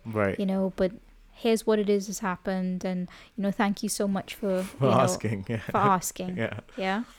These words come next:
Speaker 2: That's, that's really I-, idyllic. However, that's not reality.
Speaker 1: Mm-hmm.
Speaker 2: Yeah. And with those, if you are having conversations like that or attempting to have conversations like that, there needs to be boundaries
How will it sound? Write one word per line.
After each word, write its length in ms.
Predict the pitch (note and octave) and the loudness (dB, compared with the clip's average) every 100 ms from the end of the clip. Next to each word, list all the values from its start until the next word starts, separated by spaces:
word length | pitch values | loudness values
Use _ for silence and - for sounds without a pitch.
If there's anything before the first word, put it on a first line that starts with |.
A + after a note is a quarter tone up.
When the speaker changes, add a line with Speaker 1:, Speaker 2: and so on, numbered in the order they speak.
| - - - - | -20 -20 -20 -4
Speaker 2:
That's, 280 | - A#3 - - | -2 0 -4 -2
that's 360 | G3 A3 - - | 0 0 -2 -8
really 380 | A3 G#3+ G3+ F#3+ | -2 0 2 2
I-, 220 | F#3+ F#3 F#3+ _ | 0 -2 -6 _
idyllic. 600 | - F#3+ F3+ F3+ F3 - - _ _ _ _ | -2 -2 -2 -4 -4 -8 -20 _ _ _ _
However, 340 | G3+ G#3+ G#3 | -2 0 -2
that's 320 | G3+ G#3 G#3+ | -2 -2 0
not 180 | A3 G#3 | -4 -2
reality. 640 | G#3 F#3 F3 F3 - F3+ - - | -2 -2 -2 -6 -10 -12 -12 -8
Speaker 1:
Mm-hmm. 220 | G#2+ G#2 G2 _ - | -4 -4 -6 _ -12
Speaker 2:
Yeah. 260 | A#3 F#3+ A3 - _ - - _ _ _ _ | -8 -6 -8 -12 _ -20 -20 _ _ _ _
And 340 | - G3 F#3+ G3 A3+ | -2 0 0 2 2
with 180 | G#3 | 4
those, 400 | - A3+ A3+ - - _ _ _ _ - | 4 4 2 -2 -10 _ _ _ _ 0
if 340 | A#3+ A#3 - - | 0 0 -12 -8
you 240 | A3 G#3+ | -2 -2
are 220 | G3+ G3+ G#3 | 0 0 0
having 560 | G#3+ - F#3 F3+ G#3 - | -2 -4 -6 -6 -8 -6
conversations 800 | G3+ F#3 F3+ - F3 - F3+ - | -4 -4 -4 -6 -6 -6 -8 -4
like 80 | F3 | -4
that 180 | F3 F3 | -4 -4
or 140 | F#3 F3+ | -4 -4
attempting 600 | - B3 A3 - G3+ F#3 | -2 -2 -2 -2 -6 -4
to 100 | F3+ | -4
have 160 | F3 | -6
conversations 800 | - F3+ F3+ F3+ F#3 F3+ F#3 F3+ | -8 -8 -8 -8 -8 -10 -10 -8
like 120 | F3+ | -10
that, 180 | F3+ F3+ - - - _ | -8 -10 -12 -20 -20 _
there 100 | G#3+ | -4
needs 180 | A3 - | -4 -4
to 40 | A3 | -6
be 80 | G#3 | -6
boundaries 640 | G3 F#3+ F#3 F#3+ F#3 - | -6 -6 -6 -8 -8 -12